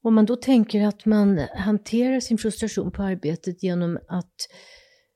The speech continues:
gå hem och dricka på kvällen eller genom att ta preparat som gör att man inte blir så arg,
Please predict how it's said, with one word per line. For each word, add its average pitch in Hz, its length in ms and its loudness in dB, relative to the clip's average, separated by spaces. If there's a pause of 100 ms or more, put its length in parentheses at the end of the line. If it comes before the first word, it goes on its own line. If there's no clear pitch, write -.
(540)
gå 202 140 -6
hem 180 280 0
och 175 60 -4
dricka 185 360 -8
på 196 120 -10
kvällen 170 680 -2
eller 170 240 -6
genom 175 400 -6
att - 380 -10 (500)
ta 175 340 -6
preparat 170 580 -6
som 175 120 -6
gör 151 80 -4
att 170 100 -10
man 180 120 -4
inte 175 200 -6
blir 165 120 -4
så 185 140 -8
arg, 170 280 -4